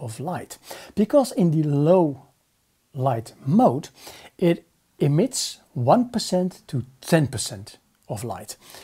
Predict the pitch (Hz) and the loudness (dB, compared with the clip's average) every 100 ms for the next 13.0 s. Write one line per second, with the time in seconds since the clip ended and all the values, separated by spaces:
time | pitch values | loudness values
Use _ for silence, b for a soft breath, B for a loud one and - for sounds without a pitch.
0 | B 214 208 202 214 - 160 117 - 131 | B -4 -2 -4 -4 -6 -6 -8 -8 -8
1 | 131 - - _ - _ _ _ - 185 | -8 -14 -18 _ -20 _ _ _ -12 -10
2 | 123 107 - 123 123 135 131 - 143 156 | -10 -14 -14 -14 -12 -12 -12 -4 -2 -2
3 | - 104 - - 123 123 107 123 - - | -6 -14 -16 -14 -10 -8 -10 -14 -20 -12
4 | 269 226 - 139 131 123 113 107 107 107 | -8 -8 -8 -12 -10 -8 -8 -8 -10 -10
5 | - _ B B - 127 120 113 135 139 | -14 _ B B -10 -8 -6 -2 0 -2
6 | - 110 107 113 113 110 - B B B | -4 -10 -10 -14 -14 -16 -16 B B B
7 | 170 220 247 - 220 - _ 127 127 175 | -6 -2 -2 -2 -6 -10 _ -6 -4 -2
8 | 147 120 143 127 101 - 131 156 117 120 | -4 -4 -6 -6 -8 -6 -2 -2 -4 -8
9 | - b b - 151 196 139 127 120 117 | -14 b b -10 -4 -4 -4 -6 -8 -6
10 | 123 123 _ - 113 135 - 220 196 202 | -8 -12 _ -8 -4 -2 -4 -10 -10 -10
11 | 165 - 147 _ 110 107 120 135 147 127 | -8 -8 -10 _ -6 -4 2 4 4 2
12 | 120 135 - - 123 107 123 - 120 113 | -4 -10 -12 -8 -6 -6 -10 -10 -10 -10